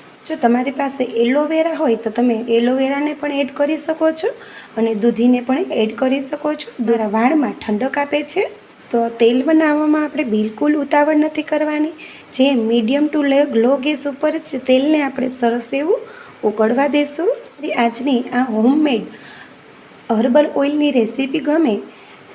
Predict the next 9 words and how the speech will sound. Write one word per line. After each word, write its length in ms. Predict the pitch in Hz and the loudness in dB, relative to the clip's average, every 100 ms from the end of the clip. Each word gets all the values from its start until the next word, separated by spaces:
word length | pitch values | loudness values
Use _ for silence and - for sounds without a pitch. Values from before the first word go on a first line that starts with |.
| - - - | -16 -10 0
તો 120 | 233 | 2
લાઈક 380 | 220 226 254 - | 4 2 0 -2
કરજો, 480 | 311 285 - 320 381 - - - - | -4 -2 -6 -6 -8 -16 -20 -6 4
અને 160 | 254 240 | 4 4
વધારે 380 | 220 220 240 294 | 0 0 0 4
ને 140 | 311 311 302 | 6 4 2
વધારે 340 | 302 302 330 - | 2 0 0 -2
શેર 180 | 220 247 320 | 2 2 0
કરજો, 340 | 311 294 320 | -2 -2 -4